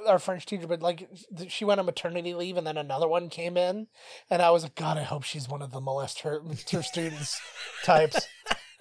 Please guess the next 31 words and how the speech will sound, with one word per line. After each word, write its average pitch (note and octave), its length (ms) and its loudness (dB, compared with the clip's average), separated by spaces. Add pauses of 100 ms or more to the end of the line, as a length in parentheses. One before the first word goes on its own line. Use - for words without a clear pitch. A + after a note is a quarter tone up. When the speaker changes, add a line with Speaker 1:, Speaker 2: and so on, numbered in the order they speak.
(840)
Speaker 2:
It's F#3+ 160 2
Speaker 1:
But F3 160 10
Speaker 2:
always D#4+ 440 2
like, B3+ 220 2 (300)
it's - 160 2
true D#4 120 2
'cause C#4 180 0
w-, A3+ 220 0
whenever A3 320 8
you D#4+ 180 2
see, G3+ 560 0 (680)
um, C#3 640 6 (520)
whenever E3+ 280 2
you G3+ 160 2
see F#3 220 -2
the D3+ 140 -2
lady D3 400 0
that, C3 220 -2
like, C3+ 440 -2
banged C#3 480 -2
the, B2 140 -6 (100)
the C#3 100 -4
kid, C#3+ 640 2
Speaker 1:
Yeah. C3 320 2
Speaker 2:
they're F3 100 2
always, A3+ 200 4
like, - 120 -2 (120)
really F#3+ 280 6
hot D3+ 340 2
and D3 140 -2
young. F3 520 2